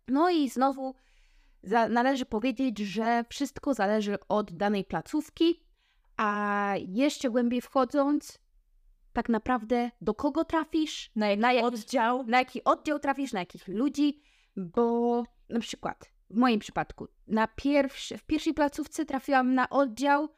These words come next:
Speaker 1: na którym nie było dietetyka i pracowałam z pielęgniarkami, które nie do końca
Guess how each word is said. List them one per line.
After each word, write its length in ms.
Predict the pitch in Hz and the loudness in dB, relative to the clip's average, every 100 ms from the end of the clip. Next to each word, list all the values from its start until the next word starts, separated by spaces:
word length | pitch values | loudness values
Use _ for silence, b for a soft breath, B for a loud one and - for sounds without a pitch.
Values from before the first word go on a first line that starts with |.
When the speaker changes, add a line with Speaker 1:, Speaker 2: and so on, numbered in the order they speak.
| b - | b -2
Speaker 1:
na 180 | 226 233 | 0 0
którym 720 | - - 269 254 254 240 226 | -4 -6 -2 0 2 2 2
nie 100 | 208 | 0
było 240 | 165 196 226 | 0 0 0
dietetyka 520 | 277 302 311 - 370 - _ _ _ | -2 -4 -4 0 0 0 _ _ _
i 340 | 226 226 220 - | -2 0 0 -2
pracowałam 720 | 226 208 240 202 208 202 202 | -4 -2 -2 -2 0 0 0
z 180 | 185 190 | -2 -4
pielęgniarkami, 760 | 220 208 208 233 254 294 311 320 _ _ | -2 -2 0 -2 0 2 2 -2 _ _
które 240 | _ 339 359 | _ -2 0
nie 80 | 370 | 0
do 100 | 370 | 0
końca 600 | 370 339 320 311 302 | -2 0 -2 0 -2